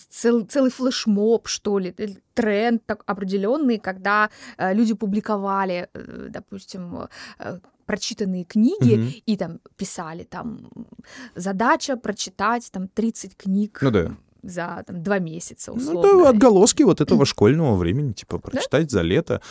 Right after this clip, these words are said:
Speaker 2: какое-то количество книг. Вот. Ну, у меня есть список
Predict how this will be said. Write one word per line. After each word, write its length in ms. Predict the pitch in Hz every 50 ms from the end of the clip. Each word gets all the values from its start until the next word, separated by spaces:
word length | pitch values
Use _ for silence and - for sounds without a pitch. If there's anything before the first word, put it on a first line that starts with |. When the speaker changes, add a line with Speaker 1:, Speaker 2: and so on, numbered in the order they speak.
| - - - _
Speaker 2:
какое-то 400 | - 98 95 - 95 117 - -
количество 500 | - - - - - - - - - 87
книг. 400 | - - 87 95 131 180 - -
Вот. 160 | - 85 - _ - 95 -
Ну, 240 | - 113 127 95 90 - _ -
у 300 | - 127 127 113 113 127
меня 160 | 123 156 196 269
есть 340 | 208 113 120 110 - - -
список 480 | - - 180 208 - - - - -